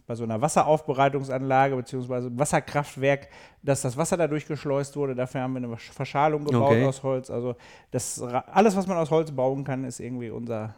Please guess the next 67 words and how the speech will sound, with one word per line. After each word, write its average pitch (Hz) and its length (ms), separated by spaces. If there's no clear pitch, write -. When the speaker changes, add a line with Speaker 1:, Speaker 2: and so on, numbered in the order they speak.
Speaker 1:
unser 117 200
Ding. 104 180
Speaker 2:
Wie 131 200
muss 180 160
ich 160 80
mir 165 100
das 147 160
dann 127 160
vorstellen, 139 480
wenn 139 100
man 139 140
da 117 160
was 104 140
plant? 123 340
Hat 135 160
man 123 120
da 110 120
am 110 100
Computer 123 420
dann 113 140
einfach 113 280
ein 113 100
Programm 120 420
und 113 100
muss 120 120
sich 117 140
ein 120 40
bisschen 127 220
mit 110 100
Mathe 113 280
auskennen, 131 400
muss 117 120
ein 120 100
bisschen 120 260
sich 113 80
mit 107 160
Winkeln 135 280
auskennen 127 400
und 117 140
dann 113 140
wissen, 123 180
wie 123 60
man 117 160
das 101 160
macht? 139 320
Speaker 1:
Genau, 147 340
genau. 139 220
Also 113 160
man 135 180
muss 165 140
erstmal 165 280
so 143 60
ein 143 60
bisschen 131 600
reine 135 460
Fantasie 139 480
haben. 170 300
Wie 139 80
kann 147 180
ich, 135 160
wie 143 360
kann 165 200
das 160 140
aussehen 147 440
für 143 160
den 139 200
Kunden? 147 380